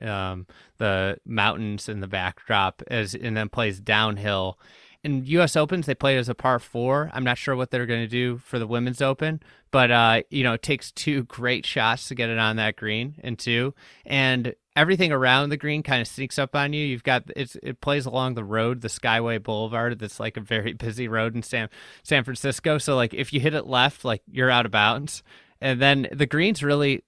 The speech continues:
subtle. It, it kinda runs away a little bit. You come up over the ridge, and then everything's downhill. So, like, the green it's hard to read because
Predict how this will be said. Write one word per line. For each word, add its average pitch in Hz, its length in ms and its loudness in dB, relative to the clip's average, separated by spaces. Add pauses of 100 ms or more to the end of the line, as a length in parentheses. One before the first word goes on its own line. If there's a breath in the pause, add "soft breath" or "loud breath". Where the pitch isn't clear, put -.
subtle. 160 380 4
It, 135 160 2
it 135 100 -14
kinda 160 200 4
runs 143 300 2
away 123 340 4
a 135 80 2
little 135 300 2
bit. 180 260 0 (400)
You 135 140 -12
come 151 240 0
up 143 160 2
over 135 180 -2
the 120 80 -4
ridge, 131 280 0
and 117 100 -4
then 120 100 0
everything's 123 440 -2
downhill. 123 580 2 (240 soft breath)
So, 147 320 2
like, 139 220 -2
the 151 80 0
green 170 420 0 (360)
it's 143 160 -6
hard 208 300 4
to 185 80 -2
read 131 460 -2
because 123 540 -2